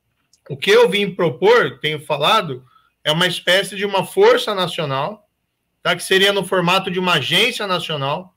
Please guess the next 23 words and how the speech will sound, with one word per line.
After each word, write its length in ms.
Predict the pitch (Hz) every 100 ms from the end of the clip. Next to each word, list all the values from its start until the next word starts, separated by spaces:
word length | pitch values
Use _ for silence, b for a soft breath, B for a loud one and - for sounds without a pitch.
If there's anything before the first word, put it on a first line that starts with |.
| _ _ _
A 80 | 139
gente 260 | 175 165
vê 80 | 165
essas 300 | 185 175 160
agências, 600 | 160 131 160 139 135 - _ _ _
Anvisa, 720 | 170 160 190 220 208 180 147
Anatel, 800 | 143 143 - - 196 196 160 135 _ _ _
tem 120 | - 160
lá 140 | 165
em 60 | 156
Brasília, 560 | 147 123 156 196 160
que 60 | 127
tem 120 | -
um 100 | 170
formato 460 | 170 165 160 156 143
diferente, 680 | 131 170 165 202 214 - _ _ _ -
mas 160 | 170 180
a 80 |
gente 240 | 175 185 185
ia 120 | 180
criar 480 | 180 165 151 131 -
uma 180 | 135 156
agência 640 | 139 160 180 214 - 330